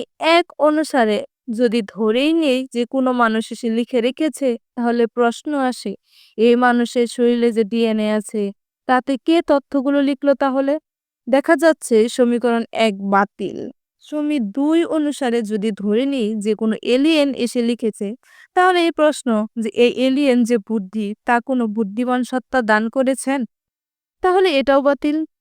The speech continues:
ইনফরমেশন থিওরির মতে সমী তিন নিজে নিজেই বাতিল হয়ে যায়,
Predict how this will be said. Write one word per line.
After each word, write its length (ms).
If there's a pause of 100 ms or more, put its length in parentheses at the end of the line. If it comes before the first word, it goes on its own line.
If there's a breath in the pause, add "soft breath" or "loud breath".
(160)
ইনফরমেশন 720
থিওরির 480
মতে 300 (120)
সমী 340 (100)
তিন 260 (200)
নিজে 320
নিজেই 280
বাতিল 340
হয়ে 220
যায়, 200